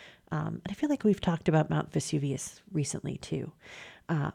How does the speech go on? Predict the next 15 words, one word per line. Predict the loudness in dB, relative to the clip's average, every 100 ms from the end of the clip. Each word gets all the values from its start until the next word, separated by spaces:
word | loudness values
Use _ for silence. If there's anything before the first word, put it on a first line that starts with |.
| 4
but | 6
anyways, | 8 6 2 -6 -2
the |
paper, | 2 4 4 2 2
which | 2 4
is | 4
published | 4 6 6 4 2
in | 4 6 6 4 -2 _
the | 0 0 2
journal | 2 4 4
Nature | 2 0 0 -2
Geoscience, | 0 -2 -2 -2 -2 2 2 0 -10 -14 -18 -18 -4
suggests | 2 4 8 6 6 -4 -6 0
that | 2 2
rapid | 4 6 6 6 2